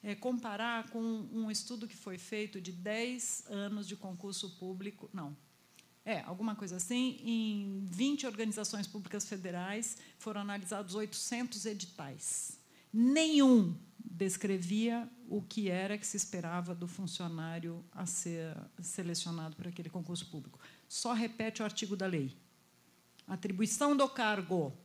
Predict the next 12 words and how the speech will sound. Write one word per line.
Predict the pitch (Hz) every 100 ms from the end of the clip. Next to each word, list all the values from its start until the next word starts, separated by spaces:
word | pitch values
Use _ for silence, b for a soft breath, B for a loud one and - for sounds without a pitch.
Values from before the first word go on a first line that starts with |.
| -
e | 220
repete | 196 - 180 190
a |
lei, | 170 147 - - _
tá? | - 185 180 B B B
E | 185 190
aí, | 175 160 180 196 220
cada | - 185 170
um |
interpreta | 175 180 175 175 175 175
como | 185 196
quiser, | 196 220 214 220 240